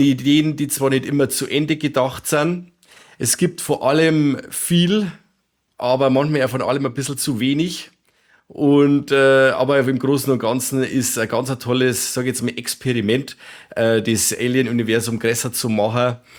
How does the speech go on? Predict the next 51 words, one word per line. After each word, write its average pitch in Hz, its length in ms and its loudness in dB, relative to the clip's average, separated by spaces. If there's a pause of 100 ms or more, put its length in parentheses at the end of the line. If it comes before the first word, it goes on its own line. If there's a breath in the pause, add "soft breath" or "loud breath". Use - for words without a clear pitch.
(220 loud breath)
Und 117 760 0
das 117 140 -2
ist 120 80 -2
in 120 100 0
ein 98 80 -2
paar, 117 500 2
äh, 98 520 0 (100)
bei - 100 -10
ein 92 60 -8
paar 117 140 -4
Sachen 107 580 -2
besser 135 260 0
gelungen 123 440 0
und 113 140 -4
bei 98 200 0
ein 95 80 -4
paar 107 220 -2
weniger. 120 520 0 (300 loud breath)
Aber 107 220 0
so 120 100 -6
im 117 80 -2
Großen 113 260 -6
und 107 80 -4
Ganzen 98 320 -6
kann 98 140 -10
ich 95 60 -10
das 95 160 -10
auf 87 100 -12
jeden 95 160 -8
Fall 92 220 -8
empfehlen. 92 600 -6 (280 loud breath)
Also, 135 440 2
mein 107 200 0
Top 120 240 -6
sind 110 460 0
das 101 140 -8
Look 123 180 -4
and 101 140 -4
Feel 135 220 -4
von 98 220 -4
früher 131 480 0 (340 loud breath)
und 113 240 -2
das, - 600 -2 (200)
was 104 460 -6
mir 113 360 0
aufgeregt 104 360 -4
hat, 107 160 -2
ist 98 100 -8
einfach 92 240 -8
dieses 95 320 -10
Schoßhund-Alien. 90 920 -8